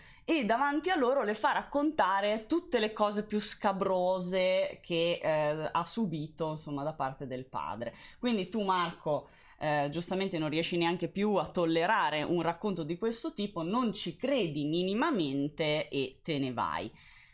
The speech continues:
Dopodiché l'otto di settembre duemilaundici deponi la tua testimonianza a favore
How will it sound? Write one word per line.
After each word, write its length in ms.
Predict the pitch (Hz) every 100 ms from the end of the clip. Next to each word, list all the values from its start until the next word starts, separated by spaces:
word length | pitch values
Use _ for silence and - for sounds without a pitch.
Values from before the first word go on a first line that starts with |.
| _
Dopodiché 960 | 208 311 - 202 320 - 233 196 220 233
l'otto 480 | 214 240 220 - 196
di 120 | 185
settembre 880 | 240 359 359 - 190 185 190 196 196
duemilaundici 1080 | 196 214 311 254 180 175 175 180 - 185 175
deponi 760 | 247 - 175 160 165 170 165
la 120 | 165 185
tua 160 | 233
testimonianza 1160 | 175 170 - 294 285 170 175 180 - 185 180 -
a 140 | 175
favore 800 | - 247 185 156 160 165 160